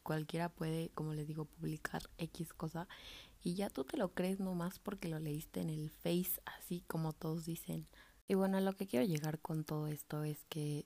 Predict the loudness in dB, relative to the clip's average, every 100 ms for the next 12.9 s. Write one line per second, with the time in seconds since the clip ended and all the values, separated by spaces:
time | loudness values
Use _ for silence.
0 | -8 -4 -4 -2 -6 -4 -2 -2 -4 -4
1 | -4 -2 -4 -4 -6 -4 -4 -4 -4 -4
2 | -2 -2 -4 -6 -8 -4 -2 -2 -4 -2
3 | -4 -6 -16 -20 -20 -20 -20 -20 -8 2
4 | 2 2 0 2 4 4 0 0 2 2
5 | 2 -2 -4 -10 -4 0 2 2 0 -2
6 | -2 -4 -6 _ _ _ _ 0 2 2
7 | -2 -2 0 0 -2 0 0 2 2 0
8 | -4 -6 -4 -2 -2 -4 -4 -4 -2 0
9 | -2 -4 -4 -4 -2 -4 -6 -14 -20 -20
10 | -8 0 2 2 -2 -4 -6 -4 -2 -4
11 | -8 -14 -20 -20 -20 -6 -2 0 0 0
12 | 2 0 0 -2 -2 0 0 0